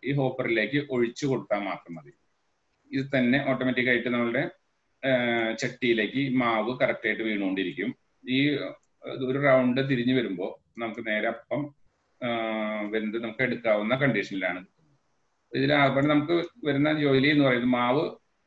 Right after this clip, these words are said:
ആ ഹോപ്പറിൽ കഴിയുന്നതിന് ഒഴിച്ചു കൊടുക്കുക, ആഹ്, പാകമായി വരുന്ന അപ്പം നമ്മൾ കൈകൊണ്ട് പുറത്തേക്ക് എടുക്കണം. ഇത്രയും, ഏഹ്, ജോലി മാത്രമാണ് നമുക്ക് ഇത്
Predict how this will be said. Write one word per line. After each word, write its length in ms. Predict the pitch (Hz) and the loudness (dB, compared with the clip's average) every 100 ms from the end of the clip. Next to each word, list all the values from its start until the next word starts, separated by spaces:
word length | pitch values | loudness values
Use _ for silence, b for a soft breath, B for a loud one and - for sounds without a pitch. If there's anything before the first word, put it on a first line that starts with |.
| - | -2
ആ 80 | 135 | 0
ഹോപ്പറിൽ 840 | 131 127 - - _ 113 107 101 - | 2 0 -2 -14 _ -4 -2 -2 0
കഴിയുന്നതിന് 340 | 117 107 107 117 | 0 2 0 -2
ഒഴിച്ചു 240 | 104 117 | -2 -4
കൊടുക്കുക, 380 | 101 98 95 - _ _ _ _ _ - | -4 -4 -6 -8 _ _ _ _ _ -8
ആഹ്, 260 | 127 123 120 | -4 -2 2
പാകമായി 360 | 139 131 139 139 | 4 6 4 4
വരുന്ന 420 | 127 123 160 - - | 4 2 0 -6 -10
അപ്പം 360 | 120 - 143 151 | -8 -2 -2 2
നമ്മൾ 180 | 139 143 | 2 2
കൈകൊണ്ട് 400 | 127 110 110 151 | 2 0 -2 -4
പുറത്തേക്ക് 440 | 127 - 90 90 | -6 -4 -8 -8
എടുക്കണം. 300 | - - _ _ _ _ _ _ _ - | -12 -16 _ _ _ _ _ _ _ -20
ഇത്രയും, 460 | 139 139 151 165 - 127 | -8 0 0 -2 -10 -10
ഏഹ്, 300 | 127 - 135 | -10 -6 -2
ജോലി 200 | 127 127 | 2 2
മാത്രമാണ് 380 | 127 113 117 117 | 2 2 -2 -2
നമുക്ക് 220 | 110 120 | -4 -2
ഇത് 240 | 120 120 | -2 -2